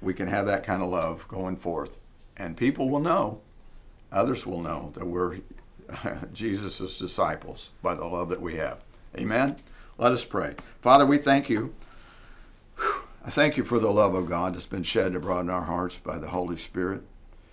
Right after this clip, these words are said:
I thank you for, uh, um, Erica, a, a life well served. We know she's in the presence of the Lord because we know from be absent from the body is to be present with the Lord. But I pray for her family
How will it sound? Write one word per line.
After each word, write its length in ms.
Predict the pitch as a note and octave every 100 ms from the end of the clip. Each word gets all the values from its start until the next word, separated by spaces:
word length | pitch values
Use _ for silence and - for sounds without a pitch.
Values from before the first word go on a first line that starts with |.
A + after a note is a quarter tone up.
| -
I 140 | A#2+
thank 260 | B2+ D#3 C#3
you 80 | A#2+
for, 320 | A#2 G#2+ - - - - -
uh, 160 | - E2+ - - -
um, 420 | F2+ D2+ D2+ - - - - - - -
Erica, 500 | A2 A#2 A#2 A2+ A2 B2 - - - - - - - - -
a, 160 | G2 F2+ -
a 60 | F2+
life 580 | G2+ G#2 G2+ - - - -
well 300 | F2+ G2 G2+
served. 460 | - E2+ F2+ F2
We 120 | F2
know 180 | F2 F2+
she's 540 | F2+ F#2+ F#2 - - - -
in 260 | F#2+ G2 -
the 140 | - F2
presence 680 | - - G#2 G2+ A2+ -
of 140 | G#2+ A2
the 80 |
Lord 280 | G2 E2 E2+
because 300 | E2+ F2 E2
we 100 | F2
know 220 | F2 F2
from 220 | E2 D#2 D2+
be 260 | F2+ E2+
absent 340 | F2+ - F#2 F2
from 120 | G2
the 60 |
body 280 | E2+ D2+ D2
is 160 | C#2+ C#2+
to 80 | D2+
be 140 | D#2
present 420 | - C#2+ D#2 F2+
with 100 | D#3+
the 100 | -
Lord. 360 | E2+ C3 - C3 - - - - - - -
But 100 | D#3
I 60 |
pray 220 | D3 D3
for 160 | C#3+ C3
her 100 | B2
family 500 | - F#2 F2+ G2